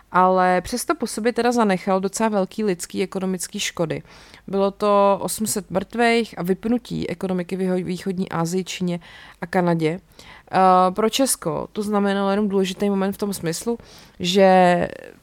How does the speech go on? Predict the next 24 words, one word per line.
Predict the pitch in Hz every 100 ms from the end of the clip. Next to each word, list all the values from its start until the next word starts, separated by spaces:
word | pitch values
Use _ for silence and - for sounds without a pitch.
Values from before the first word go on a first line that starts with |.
| _ -
se | - 202
vlastně | 202 - 190
ukázalo, | 170 185 202 202
že | 196
ta | - -
epidemiologie | 175 180 196 202 196 196 196 196 190 180 180 -
je | 170 170
dost | 170 -
jako | 170 170
podfinancovaná, | 170 - 190 165 147 160 156 147 139
jo? | 180
Že | 214 214
tady, | 196 185
kdyby | 180 180
opravdu | 180 175 175 185
něco | 170 -
takového | 170 160
přišlo, | - 190 196
tak | 175 165
jsme | 175
dost | 160 -
v | -
prdeli, | - 156 147 135 143
haha. | 180 165 151